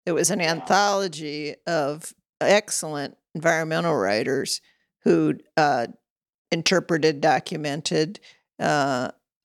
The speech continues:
meditated upon all of these problems. And then you were at Iowa State University in the writing program there,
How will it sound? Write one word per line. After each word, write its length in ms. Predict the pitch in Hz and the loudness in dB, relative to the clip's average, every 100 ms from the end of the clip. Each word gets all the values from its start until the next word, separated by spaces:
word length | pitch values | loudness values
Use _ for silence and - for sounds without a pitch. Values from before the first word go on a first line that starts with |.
| _ | _
meditated 600 | 180 175 165 - 165 160 151 | 4 4 2 0 2 2 -4
upon 560 | - 175 160 156 170 | -6 -2 0 0 -2
all 340 | - 165 170 175 | 2 4 6 4
of 120 | 156 | 0
these 280 | 160 156 - | -2 -2 -4
problems. 800 | - 160 165 202 190 151 160 156 | -2 2 2 2 -2 -6 -6 -4
And 280 | - 175 165 | -2 -2 4
then 360 | 196 202 220 - _ _ _ _ _ _ _ _ _ _ - - _ _ _ | 4 2 -4 -10 _ _ _ _ _ _ _ _ _ _ -8 -8 _ _ _
you 140 | - 202 | 4 6
were 80 | 202 | 6
at 120 | 185 | 4
Iowa 300 | 185 180 180 | 4 2 -2
State 880 | - - _ - 277 180 170 220 - | -4 -6 _ -2 2 2 2 -2 -4
University 500 | 185 165 180 - 180 | -4 0 0 2 0
in 100 | 170 | 0
the 100 | 156 | 2
writing 340 | 175 214 226 | 4 4 2
program 500 | 226 170 151 151 156 | 2 0 0 -2 -2
there, 400 | 151 160 165 - | 0 0 0 -2